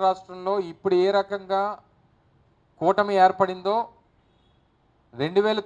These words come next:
తొమ్మిదిలో కూడా ఆ రోజు రాజశేఖర రెడ్డి గారి మీద మహాకూటమి అని ఒకటి ఏర్పడింది.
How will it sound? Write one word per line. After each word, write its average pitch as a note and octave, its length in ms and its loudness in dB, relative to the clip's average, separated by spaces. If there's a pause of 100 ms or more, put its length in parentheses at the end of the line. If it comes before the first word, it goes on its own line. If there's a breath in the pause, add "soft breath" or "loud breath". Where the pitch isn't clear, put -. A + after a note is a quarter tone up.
తొమ్మిదిలో G#3 400 -2
కూడా G#3+ 180 4
ఆ G3+ 100 4
రోజు G3 200 -4
రాజశేఖర G3+ 460 -2
రెడ్డి G3 220 -4
గారి G3 220 -2
మీద F#3+ 140 -6 (180)
మహాకూటమి G3+ 560 -2
అని F#3 140 -6
ఒకటి E3 180 -6
ఏర్పడింది. D3 480 -14